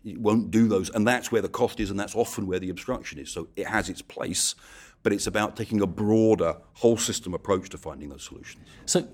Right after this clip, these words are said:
Speaker 2: if you became construction housing czar here in Scotland tomorrow and you could wave your magic wand and change one thing, what would you do?
Speaker 1: I, I would invest more heavily in social housing. Uh,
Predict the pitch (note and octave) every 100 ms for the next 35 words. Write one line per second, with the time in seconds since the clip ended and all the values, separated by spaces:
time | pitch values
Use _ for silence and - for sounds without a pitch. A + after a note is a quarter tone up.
0 | - _ F3+ - E3+ G#3 D#3+ - D#3+ C#3
1 | B2+ - - - - - - _ _ _
2 | - C#3+ - - C3+ - - B2 A2 C3+
3 | C3+ B2 A#2 A2+ A#2+ A#2 A2+ A2 B2+ A#2
4 | A2 A2+ - B2+ - A2+ G2+ A#2+ A#2 A2+
5 | A2 A2+ A#2+ G2+ A#2 A2+ G#2+ A2 A2+ A2
6 | A2 A2 G#2+ G2+ G2+ - G#2+ G#2 G#2+ A2
7 | G2+ A#2 G2+ G#2+ A#2+ A#2 G#2 G#2+ G2+ D#2+
8 | D2+ - - - - - - - - G#2+
9 | G#2 G2+ F2 D2 D2 D#2+ - E2+ E2 E2+
10 | E2 D#2+ D#2+ F#2 F2 F2 G#2+ D#2 - -
11 | - - _ - _ - _ _